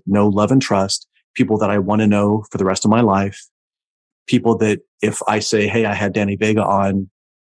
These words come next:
I think he's incredible at this, you should do his program or follow him or, or learn from him," I can say that without any kind of compunction. I don't have to worry about, "Eh, I don't know, maybe he's gonna,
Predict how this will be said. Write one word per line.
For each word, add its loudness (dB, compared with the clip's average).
I -6
think -4
he's -2
incredible -4
at -8
this, -2
you -8
should -4
do -2
his -4
program -2
or -6
follow -2
him 0
or, -2
or -4
learn 0
from -4
him," -2
I 0
can -2
say 2
that -2
without 0
any 0
kind -2
of -4
compunction. -4
I -2
don't 0
have -2
to -6
worry 0
about, -2
"Eh, 2
I 2
don't 4
know, 2
maybe 2
he's -2
gonna, 2